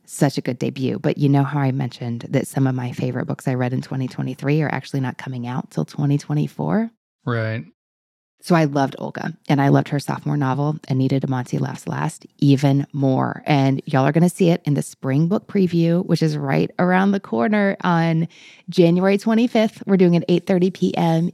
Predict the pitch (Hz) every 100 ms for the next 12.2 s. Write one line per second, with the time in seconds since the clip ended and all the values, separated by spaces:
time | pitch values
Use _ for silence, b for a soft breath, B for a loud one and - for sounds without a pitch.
0 | - 160 - - 208 214 214 175 165 151
1 | 147 160 - 156 147 - 147 139 139 135
2 | 135 135 135 b b b b _ 147 135
3 | 135 147 139 156 143 127 151 160 - 226
4 | 233 226 b b _ - 139 135 131 131
5 | 147 - 139 135 135 131 - - - 127
6 | - 131 127 123 123 123 - - 139 123
7 | 120 123 120 123 123 120 - 123 120 104
8 | - - - _ b b b b b 135
9 | 131 151 - - - - - - 165 156
10 | 156 151 - 151 190 190 147 - 131 131
11 | 139 - 143 131 - 165 160 143 135 131
12 | 131 -